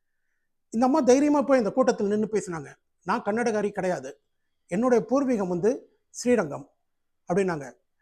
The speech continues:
"நீ வந்து கன்னடம் வாழ்க, தமிழ் ஒழுகன்னு கத்து" அப்படின்னாங்க. அந்த அம்மா சொன்னாங்க, "நான் கன்னடம் வாழ்கன்னு கத்துறேன், ஆனா தமிழ் ஒழுகன்னு கத்த மாட்டேன், நான் ஒரு தமிழச்சி" அப்படின்னாங்க. அவங்களுக்கு என்னெல்லாமோ கத்தி பார்த்தாங்க, ஆனா ஒண்ணுமே வேலைக்கு ஆகல.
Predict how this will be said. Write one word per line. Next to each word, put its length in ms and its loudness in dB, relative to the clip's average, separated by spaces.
"நீ 140 2
வந்து 540 4
கன்னடம் 380 2
வாழ்க, 240 4
தமிழ் 280 0
ஒழுகன்னு 340 0
கத்து" 260 -8
அப்படின்னாங்க. 360 -14
அந்த 200 -2
அம்மா 220 4
சொன்னாங்க, 220 0
"நான் 160 -2
கன்னடம் 380 2
வாழ்கன்னு 280 2
கத்துறேன், 300 -6
ஆனா 160 -6
தமிழ் 260 -2
ஒழுகன்னு 440 -2
கத்த 140 -8
மாட்டேன், 300 -10
நான் 200 -2
ஒரு 240 -2
தமிழச்சி" 540 0
அப்படின்னாங்க. 480 -8
அவங்களுக்கு 420 4
என்னெல்லாமோ 340 4
கத்தி 220 -2
பார்த்தாங்க, 440 -4
ஆனா 220 -2
ஒண்ணுமே 340 0
வேலைக்கு 340 0
ஆகல. 240 -4